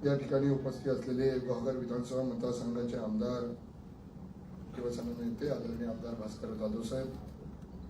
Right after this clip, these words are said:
त्याचबरोबर या ठिकाणी उपस्थित असलेले प्रकाशराव नाईक साहेब, रविभाऊ आंबेकर, प्रीतमजी वंजारे, महेशजी गोवळकर,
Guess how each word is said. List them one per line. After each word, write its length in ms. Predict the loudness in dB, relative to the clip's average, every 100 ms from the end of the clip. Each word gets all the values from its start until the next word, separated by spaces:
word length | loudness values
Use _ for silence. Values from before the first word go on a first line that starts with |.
| -8 -8 -10 -10 -12 -12 -12 -12 -12 -8
त्याचबरोबर 480 | -6 -2 0 2 2
या 40 |
ठिकाणी 280 | 0 0 -2
उपस्थित 400 | -2 -4 -4 -4
असलेले 340 | -4 -4 -4 -2 -4 -6
प्रकाशराव 600 | -6 -4 -4 0 0 0 -2 -4 -6 -6
नाईक 280 | -4 -4 -4
साहेब, 440 | -2 0 0 0 -4
रविभाऊ 400 | 0 0 2 0
आंबेकर, 580 | 2 0 2 4 4
प्रीतमजी 480 | 4 -2 -4 -2 -2
वंजारे, 580 | -2 -2 0 0 2 0
महेशजी 420 | 0 0 -2 -2
गोवळकर, 640 | -4 -2 -2 -2 0 0